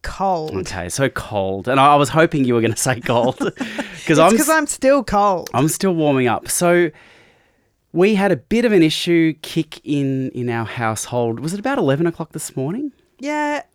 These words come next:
Speaker 2: Or a
Speaker 1: it
Speaker 2: little
Speaker 1: was,
Speaker 2: bit later?
Speaker 1: it was a little bit later, I reckon.
Speaker 2: Yeah.
Speaker 1: Early afternoon, the internet went off.
Speaker 2: Yeah.
Speaker 1: Now, this happens a bit in Australia. We've got something called the N B N.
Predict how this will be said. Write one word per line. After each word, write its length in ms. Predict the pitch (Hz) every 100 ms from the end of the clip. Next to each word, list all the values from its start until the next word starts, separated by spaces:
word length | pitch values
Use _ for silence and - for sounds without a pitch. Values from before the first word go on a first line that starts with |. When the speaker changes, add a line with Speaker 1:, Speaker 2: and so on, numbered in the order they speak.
| -
Speaker 2:
Or 60 |
a 20 | 131
Speaker 1:
it 40 |
Speaker 2:
little 60 | 127
Speaker 1:
was, 80 | 123
Speaker 2:
bit 100 | 117
later? 280 | 117 131 175
Speaker 1:
it 80 | 285
was 140 | 311
a 80 | 330
little 440 | 294 320 339 330
bit 160 | 277 208
later, 300 | 208 185 175
I 40 | 165
reckon. 280 | 165 185 -
Speaker 2:
Yeah. 80 | 214 226
Speaker 1:
Early 160 | 233
afternoon, 800 | 208 196 - 185 175 160 160 156 - - -
the 160 | 240
internet 460 | 247 233 214 208 190
went 180 | 185 170
off. 460 | - - - - -
Speaker 2:
Yeah. 400 | 110 101 92 90 -
Speaker 1:
Now, 80 | 311
this 200 | 392 -
happens 360 | 233 208 185 170
a 60 |
bit 140 | 175 165
in 160 | 160
Australia. 720 | 151 - 160 170 226 269 262 _
We've 200 | 294 311
got 200 | - 226
something 320 | - - 190 170
called 220 | 190 175
the 160 | 165 170
N 140 | 175
B 180 | 165 160
N. 300 | 196 262